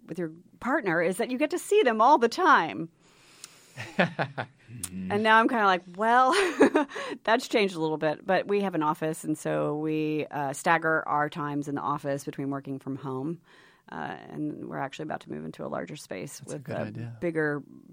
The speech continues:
Speaker 1: uh, more office space, so, um, we can continue to stagger and then also have some meetings of our, of our own, uh, each, each week. But it's been, it's a lot, but it's,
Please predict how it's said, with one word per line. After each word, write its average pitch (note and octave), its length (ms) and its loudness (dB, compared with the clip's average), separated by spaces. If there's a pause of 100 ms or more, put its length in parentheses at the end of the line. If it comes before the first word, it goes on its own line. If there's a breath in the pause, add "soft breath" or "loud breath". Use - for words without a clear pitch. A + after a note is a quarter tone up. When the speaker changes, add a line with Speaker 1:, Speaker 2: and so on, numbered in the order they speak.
(360)
Speaker 1:
uh, - 60 -14 (100)
more E3 360 -4
office D3 260 -6
space, C#3 460 -6
so, D3 760 -4
um, C#3 540 -4
we D#3 100 -6
can D3 180 -8 (280)
continue E3 320 -2
to C#3 80 -4
stagger C#3 340 -4
and C3+ 120 -4
then C3+ 100 -8
also C#3 280 -10
have C3 200 -10
some C3+ 360 -10
meetings C3+ 680 -10
of C3+ 200 -14
our, - 320 -6
of C#3+ 100 -12
our - 120 -6
own, A2+ 500 -12
uh, - 60 -18 (120)
each, - 360 -18
each - 180 -18
week. C#3 240 -12 (460 loud breath)
But F#3 180 4 (380 loud breath)
it's - 320 4
been, G3 360 2
it's F#3 140 0
a G3 60 2
lot, F3+ 500 2
but F3 140 -2
it's, E3+ 180 -6